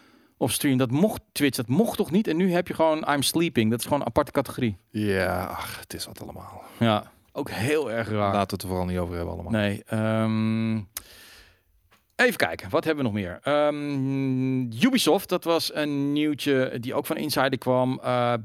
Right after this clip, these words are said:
Speaker 1: die zei dat, eh, we zijn nog bezig met Far Cry zes, maar dat Far Cry zeven toch echt anders gaat worden.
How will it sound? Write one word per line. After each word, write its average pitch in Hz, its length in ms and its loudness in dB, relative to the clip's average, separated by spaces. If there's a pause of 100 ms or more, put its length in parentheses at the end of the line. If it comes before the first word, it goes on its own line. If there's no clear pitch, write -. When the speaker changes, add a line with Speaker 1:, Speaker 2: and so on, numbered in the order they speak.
Speaker 1:
die 123 580 -2
zei 110 580 0
dat, 110 420 0
eh, 107 500 -4
we 113 140 2
zijn 139 220 2
nog 127 120 -2
bezig 123 260 0
met 113 100 -6
Far 110 180 -2
Cry 101 160 -6
zes, 123 280 -2
maar 120 160 -2
dat 113 260 -4
Far 165 340 0
Cry 110 200 0
zeven 165 580 -2 (800)
toch - 200 2
echt - 260 2
anders 247 300 4
gaat 139 160 0
worden. 107 320 0